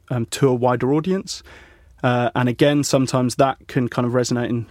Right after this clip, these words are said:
in slightly different ways. We run partnerships, um,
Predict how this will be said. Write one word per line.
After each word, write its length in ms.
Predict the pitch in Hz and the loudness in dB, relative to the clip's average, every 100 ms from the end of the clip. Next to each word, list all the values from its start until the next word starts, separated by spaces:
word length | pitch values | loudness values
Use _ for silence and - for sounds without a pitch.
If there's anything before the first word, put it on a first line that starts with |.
| - | -6
in 160 | 127 113 | -4 -2
slightly 320 | 127 110 120 | -2 -2 -2
different 320 | 123 120 104 | -4 -4 0
ways. 460 | 151 175 170 - - - - - - - | 0 0 -2 -8 -14 -20 -20 -20 -6 0
We 80 | 127 | 2
run 200 | 131 - | 2 2
partnerships, 760 | 165 151 - 151 - - - - | 0 0 0 -2 -2 -10 -10 -4
um, 400 | 139 131 127 123 | 0 0 0 -2